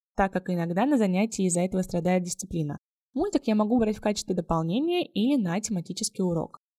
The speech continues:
Был у меня еще опыт просмотра «Свинки Пеппы», но не могу сказать точно, что это хороший вариант, как минимум потому, что его <laughs> любят не все дети, и тут нужно смотреть на то, заходит ли ребенку такой мультик. Для тех, кто постарше, по мультикам мой фаворит — это Horrid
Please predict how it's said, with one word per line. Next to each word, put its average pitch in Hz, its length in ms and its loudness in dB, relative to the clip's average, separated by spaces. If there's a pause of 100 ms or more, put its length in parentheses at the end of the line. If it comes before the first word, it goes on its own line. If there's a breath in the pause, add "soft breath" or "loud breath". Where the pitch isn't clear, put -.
(140)
Был 233 300 4
у 320 40 4
меня 247 260 4
еще 240 260 4
опыт 233 200 0
просмотра 214 420 0
«Свинки 214 340 0
Пеппы», 262 480 2
но 226 160 2
не 294 120 4
могу 269 360 4
сказать 185 440 2
точно, 240 380 2
что 214 160 2
это 254 160 2
хороший 208 360 2
вариант, 190 340 0
как - 160 -6
минимум 214 280 0
потому, 190 400 -2
что - 200 0
его 214 180 8
<laughs> - 0 -
любят 202 300 4
не 220 120 4
все 185 220 2
дети, 208 340 2 (340)
и 233 80 0
тут 294 180 0
нужно 240 220 4
смотреть 202 320 2
на 170 100 0
то, 240 240 4
заходит 226 420 4
ли 214 80 4
ребенку 185 380 0
такой 180 260 0
мультик. 170 480 -2 (340)
Для 202 220 0
тех, 359 160 0
кто - 140 0
постарше, 226 520 2
по 202 140 4
мультикам 226 460 2
мой 202 200 2
фаворит — 220 340 2
это 208 120 0
Horrid 196 420 2